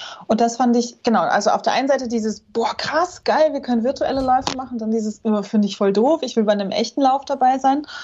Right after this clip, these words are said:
Und ich fand es ganz spannend, dann zu sehen, ähm, dass die Leute dann, also Läuferinnen und Läufer auch hinschauen mussten, dieses, „Was motiviert mich eigentlich am Laufen?“, ne? Dieses,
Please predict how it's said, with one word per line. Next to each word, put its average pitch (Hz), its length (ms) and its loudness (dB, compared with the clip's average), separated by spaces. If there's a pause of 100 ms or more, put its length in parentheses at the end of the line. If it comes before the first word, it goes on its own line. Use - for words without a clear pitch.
(300)
Und 226 140 4
ich 220 120 -6
fand 247 200 0
es 311 100 -2
ganz 214 220 -2
spannend, 294 420 0
dann 220 200 2
zu 220 200 0
sehen, 247 440 4 (760)
ähm, 226 680 2 (720)
dass 233 280 -2
die 247 120 -6
Leute 226 300 2
dann, 233 280 -2
also 214 160 -2
Läuferinnen 233 500 0
und 208 120 -6
Läufer 220 340 2
auch - 100 -14
hinschauen 262 440 0
mussten, 220 240 2
dieses, 208 220 0
„Was 240 160 -6
motiviert 285 600 2
mich - 240 -2
eigentlich 180 580 -4
am 180 120 4
Laufen?“, 175 520 2
ne? 254 240 2
Dieses, 233 720 0